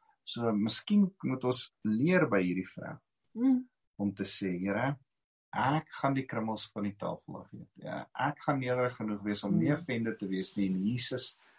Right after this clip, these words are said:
Speaker 1: te bly soek." Haar, haar,
Speaker 2: Mm.
Speaker 1: haar, haar gebed, vers vyfentwintig, "Here, help my tog asseblief."
Speaker 2: Mm.
Speaker 1: Dis daai selfde gebed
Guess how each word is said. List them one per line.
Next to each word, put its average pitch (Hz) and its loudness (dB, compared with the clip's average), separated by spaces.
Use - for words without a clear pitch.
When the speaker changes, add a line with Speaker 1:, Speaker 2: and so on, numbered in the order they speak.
Speaker 1:
te 104 -2
bly 104 4
soek." - -4
Haar, 110 6
haar, 110 10
Speaker 2:
Mm. 151 -10
Speaker 1:
haar, 104 6
haar 113 8
gebed, 113 2
vers 110 2
vyfentwintig, 104 0
"Here, 117 2
help 107 6
my 117 -2
tog - -4
asseblief." 151 -6
Speaker 2:
Mm. 151 -20
Speaker 1:
Dis 104 -6
daai 113 4
selfde 113 2
gebed 95 0